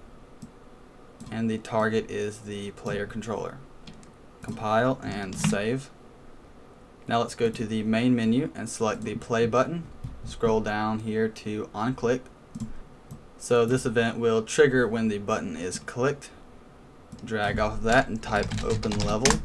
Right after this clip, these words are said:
And the name of our level is world. And we'll add a comment around that, press C, and we'll say play button clicked.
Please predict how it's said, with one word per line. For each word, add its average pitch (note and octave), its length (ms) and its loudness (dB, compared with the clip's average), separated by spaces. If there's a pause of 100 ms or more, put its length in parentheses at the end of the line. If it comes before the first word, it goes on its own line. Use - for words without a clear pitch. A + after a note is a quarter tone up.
(1160)
And A2 120 -4
the G#2+ 60 -2
name A2 320 2
of G#2 140 -2
our G2+ 120 0
level G2+ 360 2
is - 160 -2
world. G#2 480 2 (3000)
And B2 320 2
we'll A2+ 260 2
add A2+ 160 2
a A2 60 0
comment A2+ 380 0
around G#2 240 -2
that, C3 260 6 (220)
press G2+ 220 -4
C, C#3+ 460 4 (460)
and G#2 300 -6
we'll G2+ 80 -6
say G#2+ 500 0 (680)
play A#2 680 4 (300)
button G#2+ 320 2 (320)
clicked. - 640 2